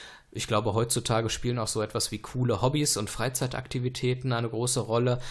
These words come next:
Also im Moment ist Healthy Food und ins Fitnessstudio gehen absolut angesagt, seit einiger Zeit jetzt schon. Aber natürlich auch das Verhalten. Ist man witzig? Ist man der Macher? Ist man ein smarter Typ? Das spielt eben eine große Rolle. Aber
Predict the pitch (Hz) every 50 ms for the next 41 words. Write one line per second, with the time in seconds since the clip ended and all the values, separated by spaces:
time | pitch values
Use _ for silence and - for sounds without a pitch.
0 | - - - - - 98 - 110 107 107 101 101 107 123 127 110 104 - - 117
1 | 110 113 - - 113 98 - - - 127 131 135 135 - - - 110 113 113 113
2 | 110 - - - 107 104 - - - 135 135 135 131 127 - - 135 131 127 127
3 | 120 113 113 117 117 120 120 120 123 123 - - - _ - - 110 - - -
4 | 123 120 120 - - 113 123 127 127 113 117 117 113 123 127 127 - - 120 -
5 | - 117 117 117 117 117 117 - - 117 117 120 - 120 117 - - - 117 113
6 | 117 117 120 - - - - - - - - - 101 107 110 110 101 - 135 117
7 | 110 - 90 101 - - 107 - - - 98 92 95 98 98 - 104 92 92 -
8 | - - - 104 - - 107 95 95 101 131 135 131 - 131 123 120 - - -
9 | - 98 92 98 92 98 107 113 - - 117 110 101 95 - - 104 95 98 95
10 | - - 107 101 104 - 110 98 - - 117 120 120 123 - - - - - -
11 | - - - - - _ - - 87 87 - - - - 110 104 107 110 - 98
12 | 104 104 101 98 98 98 107 - - 104 90 - 107 127 147 165 160 - - -
13 | - - - - 101 113 131 139 156 160 165 165